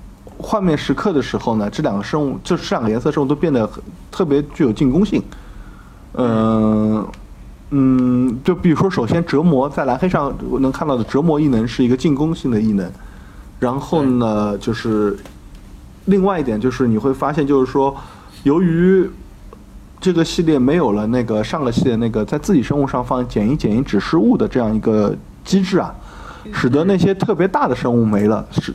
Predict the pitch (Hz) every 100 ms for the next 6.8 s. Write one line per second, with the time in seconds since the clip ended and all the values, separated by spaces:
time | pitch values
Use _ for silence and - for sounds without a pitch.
0 | 139 156 - 156 - 185 180 196 185 139
1 | 127 165 165 139 - 190 160 185 185 -
2 | - - 160 185 151 110 113 - 151 143
3 | 185 190 190 190 - 95 - 185 104 -
4 | 127 117 113 - - - - - - -
5 | - - - - - - - - - 170
6 | 208 220 202 151 110 139 190 131